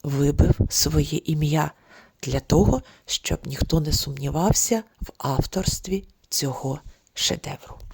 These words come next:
Створення наступної скульптури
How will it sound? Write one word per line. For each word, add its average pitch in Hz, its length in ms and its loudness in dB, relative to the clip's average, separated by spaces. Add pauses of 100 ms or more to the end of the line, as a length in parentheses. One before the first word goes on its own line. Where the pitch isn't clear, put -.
(3000)
Створення 170 580 4
наступної 185 640 4
скульптури - 800 4